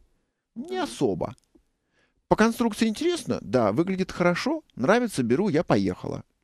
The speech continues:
Speaker 1: Ну, вот и всё.
Speaker 2: Ну, я, в общем-то, почему обратился к этому автомобилю? А, просто изначально-то рассматривал Ford Explorer, но, м, у них нету дизелей. А
Speaker 1: Мгм.
Speaker 2: я как-то, ну, вот,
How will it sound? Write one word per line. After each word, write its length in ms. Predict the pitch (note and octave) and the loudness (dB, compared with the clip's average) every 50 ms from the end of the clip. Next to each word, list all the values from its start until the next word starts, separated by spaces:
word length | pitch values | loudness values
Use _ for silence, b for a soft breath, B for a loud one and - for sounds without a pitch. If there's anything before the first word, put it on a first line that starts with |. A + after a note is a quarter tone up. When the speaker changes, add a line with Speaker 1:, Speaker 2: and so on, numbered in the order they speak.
| _ _ _ _ _ _ _ _ _ _ _ _ - | _ _ _ _ _ _ _ _ _ _ _ _ -12
Speaker 1:
Ну, 400 | - G2+ A#2+ F#3+ B3+ F#4+ G4 D#4+ | -8 -6 -6 -4 -6 -6 -6 -8
вот 220 | A3+ C4+ C4+ - | -8 -10 -10 -10
и 40 | D#4 | -12
всё. 280 | - - - - A#3 C4 _ _ _ _ _ _ _ _ _ _ _ _ | -14 -12 -12 -12 -12 -12 _ _ _ _ _ _ _ _ _ _ _ _
Speaker 2:
Ну, 300 | C#4 D4+ F#4+ G#4 G4 D#3 - - _ | -6 -4 -2 0 0 -2 -4 -4 _
я, 200 | - E3 F3+ F3+ | 0 2 2 4
в 60 | F3 | 4
общем-то, 380 | F3+ F3 - - F#3 - - - - | 2 0 0 -4 -8 -8 -10 -10 -12
почему 1120 | - - - - F#3+ F#3+ F#3+ F3+ E3+ D#3 D3 C#3+ C#3 C#3 C#3 C3+ C3+ C3 C3 B2 A#2 - - | -12 -14 -12 -10 -8 -6 -4 -4 -2 -2 -2 -2 -2 -2 -4 -4 -4 -4 -6 -6 -6 -6 -6
обратился 520 | C3+ C3 C#3 D3 D3+ - - - - - B2 | -4 -2 -2 -2 -2 -4 -6 -10 -10 -12 -10
к 80 | - | -8
этому 280 | C#3 B2+ - B2+ C3 C#3 | -8 -6 -4 -2 -2 -2
автомобилю? 800 | C3+ - - D3 C#3 D3 D#3 D#3+ F3 G3 E3+ C3 A#2 G#2+ G#2+ G2+ - _ _ _ _ _ _ - | -4 -4 -6 -4 -2 -2 -2 -4 -4 -6 -4 -2 -2 -2 -4 -6 -10 _ _ _ _ _ _ -12
А, 400 | B2 B2 A#2+ A#2+ A#2+ A#2+ A#2 A2+ | -10 -8 -8 -6 -6 -8 -10 -12
просто 580 | - - B2+ - _ - B2+ B2 B2 B2 C3 B2+ | -12 -14 -16 -10 _ -4 -2 0 0 0 -2 -2
изначально-то 560 | B2 C#3+ C#3+ - - D#3 C#3 C3 A#2 - B2+ | -4 -4 -4 -2 -2 0 0 -2 -2 -2 -2
рассматривал 520 | B2+ C3 - - D3 C#3 - C3 B2+ B2+ - | -2 -2 -2 -2 -2 -2 -2 -2 -6 -6 -4
Ford 140 | - D3 - - | -4 -6 -6 -6
Explorer, 520 | - - _ _ - G3 G3+ E3+ C3+ A2+ G#2+ _ _ _ _ _ _ _ | -8 -14 _ _ -2 0 2 2 2 0 -2 _ _ _ _ _ _ _
но, 360 | - B2+ C3+ C#3+ D3 C#3+ - - - _ _ _ | -10 -6 -4 -2 -2 -2 -4 -6 -10 _ _ _
м, 320 | - C3 C3 B2+ C3 B2+ C3 | -14 -12 -10 -10 -8 -8 -8
у 60 | C3 | -6
них 200 | C#3 D3 D3 C3+ _ _ _ _ _ | -6 -6 -8 -8 _ _ _ _ _
нету 380 | - - - C3+ C3+ C3 _ B3 | -14 -10 -8 -8 -8 -8 _ -16
дизелей. 520 | - - - B3 - - A#3 G#3+ G3+ - _ _ _ _ _ _ _ _ _ _ _ _ _ _ _ - - | -20 -18 -10 -6 -4 -4 -4 -4 -6 -10 _ _ _ _ _ _ _ _ _ _ _ _ _ _ _ -18 -14
А 120 | - A#2 | -12 -10
Speaker 1:
Мгм. 60 | B2+ | -6
Speaker 2:
я 280 | C3+ D3 E3 E3+ D#3 - - _ _ _ _ _ _ | -2 -2 0 0 -2 -4 -6 _ _ _ _ _ _
как-то, 280 | _ G#2+ _ - B2+ | _ -20 _ -14 -12
ну, 140 | B2+ B2+ C3 | -10 -8 -8
вот, 120 | B2+ A#2+ | -8 -8